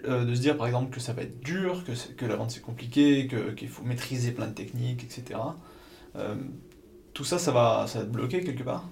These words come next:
Et tu, et tu vas projeter, on va dire, plein de, plein d'imagination, plein de pensées négatives par rapport à la vente.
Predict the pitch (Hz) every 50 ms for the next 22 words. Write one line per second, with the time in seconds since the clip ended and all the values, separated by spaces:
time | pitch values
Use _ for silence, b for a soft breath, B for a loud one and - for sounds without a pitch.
0 | - - - - 139 120 - - 98 - - - - - - - 120 120 117 -
1 | - 143 131 - - 151 151 143 127 123 123 120 123 131 131 147 139 131 120 107
2 | 107 107 107 110 131 131 127 123 120 120 117 117 123 117 113 117 - - 147 139
3 | 131 123 123 123 - 120 123 - - 127 123 117 104 107 104 107 95 - - 107
4 | - - - - 104 107 - - 117 147 170 165 B